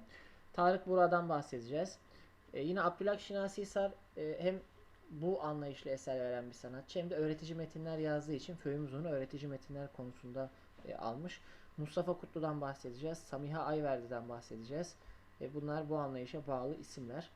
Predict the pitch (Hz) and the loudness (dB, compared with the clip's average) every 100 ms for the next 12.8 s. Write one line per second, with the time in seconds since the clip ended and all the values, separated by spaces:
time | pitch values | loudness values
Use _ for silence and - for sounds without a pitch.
0 | - - - - - - - - - 156 | -20 -20 -20 -20 -12 -8 -8 -8 -6 -4
1 | 160 - 165 180 175 180 151 135 120 143 | -2 2 4 6 8 6 6 -2 0 2
2 | 139 135 123 127 117 127 165 175 147 170 | 2 0 -6 -6 -2 -2 -2 -4 -4 -4
3 | 156 151 156 131 123 147 143 139 135 147 | -2 -2 -2 -2 -4 -4 -2 -2 -2 -4
4 | 143 123 123 113 110 147 127 - 135 180 | -6 -8 -10 -6 -4 -4 -6 -6 -4 -4
5 | - - - - 156 156 117 147 175 - | -4 -16 -6 0 0 0 -4 -4 -6 -10
6 | - - - - - 151 151 - 175 202 | -20 -20 -20 -10 -2 0 0 0 0 0
7 | 196 170 170 180 180 196 185 185 185 175 | 0 2 6 6 4 4 4 2 2 2
8 | 190 165 180 180 175 170 160 175 202 202 | 4 4 6 4 2 -2 -2 -2 -4 0
9 | 151 156 175 170 - - 160 156 160 143 | -2 -2 -4 -6 -4 0 2 4 2 2
10 | 156 156 139 117 117 - 127 123 123 127 | 2 4 4 2 -6 -8 -14 -6 -2 0
11 | 127 - 113 113 123 185 - - - - | -2 -4 -12 -6 -2 -2 -2 -10 -20 -12
12 | - 185 196 - 180 180 190 | -8 -6 -6 -4 0 2 2